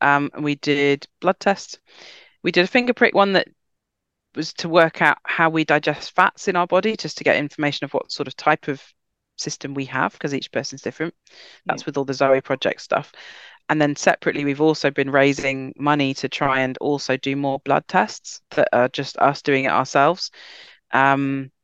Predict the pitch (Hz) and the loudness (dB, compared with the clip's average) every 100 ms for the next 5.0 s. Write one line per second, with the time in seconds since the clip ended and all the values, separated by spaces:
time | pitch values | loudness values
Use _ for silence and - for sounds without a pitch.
0 | _ _ _ - 156 - 143 _ _ _ | _ _ _ -4 -2 2 0 _ _ _
1 | 220 190 - - 202 160 170 156 151 147 | 0 2 0 0 0 0 2 2 2 -2
2 | - 151 135 - 151 - 135 170 147 - | -2 0 0 2 2 2 0 2 2 2
3 | - 151 - 131 - _ _ - - _ | -2 -4 -2 -6 -6 _ _ -20 -20 _
4 | - - - 131 143 - 160 135 127 | -14 -8 -6 2 2 2 2 2 0